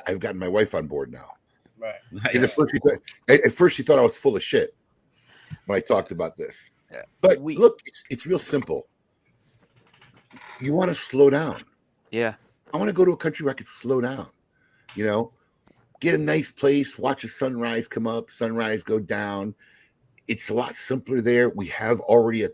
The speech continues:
Speaker 1: ton of community friends that live there, right? Our industry's there. I feel safe there.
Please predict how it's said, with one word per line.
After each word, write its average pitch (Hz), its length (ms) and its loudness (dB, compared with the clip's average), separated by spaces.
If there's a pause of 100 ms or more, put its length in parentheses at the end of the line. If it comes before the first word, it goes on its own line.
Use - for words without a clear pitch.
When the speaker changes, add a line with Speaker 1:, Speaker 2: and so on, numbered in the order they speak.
Speaker 1:
ton 135 340 -6
of 110 160 -4
community 101 460 -6
friends 101 420 -6
that 85 140 -8
live 90 260 -4
there, 104 380 4 (800)
right? 95 260 2 (460)
Our 90 100 -2
industry's 113 580 -4
there. 107 380 6
I - 60 -4
feel 92 240 -4
safe 113 420 -2
there. 110 400 2